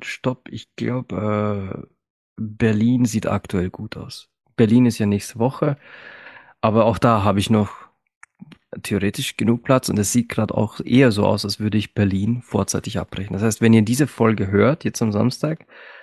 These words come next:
n-, ist nächste Woche ist Berlin und da werde ich auch wahrscheinlich schon am Samstag wieder nach Hause fahren. Das heißt, ich habe auch entsprechend kürzer das Hotel gebucht, einfach weil es hat keinen Sinn.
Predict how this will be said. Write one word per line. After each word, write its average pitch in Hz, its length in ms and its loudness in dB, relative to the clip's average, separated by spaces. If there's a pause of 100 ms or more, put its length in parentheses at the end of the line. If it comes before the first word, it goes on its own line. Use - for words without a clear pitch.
(100)
n-, - 380 0
ist 117 280 0
nächste 113 480 0
Woche 107 280 0
ist 98 140 -4
Berlin 117 360 2
und 117 140 -2
da 101 80 -2
werde 104 180 2
ich 117 100 -4
auch 147 180 0 (300)
wahrscheinlich 107 440 -2
schon 113 140 -2
am 117 100 2
Samstag 107 420 -2
wieder 107 180 -6
nach 110 140 -2
Hause 117 240 -4
fahren. - 300 -6 (500)
Das - 100 -4
heißt, 110 160 2
ich 117 80 2
habe 107 100 4
auch 104 100 0
entsprechend 107 520 0
kürzer 120 380 4
das 92 200 0
Hotel 95 300 2
gebucht, - 480 -8
einfach 98 320 -10
weil 92 320 2 (440)
es - 140 -8
hat 110 100 -2
keinen 92 180 2
Sinn. 90 280 2